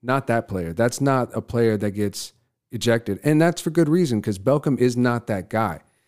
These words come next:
He's not the guy to, to, to have a hot head and get thrown out of a game.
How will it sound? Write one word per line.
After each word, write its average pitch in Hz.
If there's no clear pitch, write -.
He's 139
not 151
the 131
guy 127
to, 113
to, 107
to 110
have 117
a 110
hot 113
head 113
and 101
get 101
thrown 117
out 107
of 90
a -
game. 95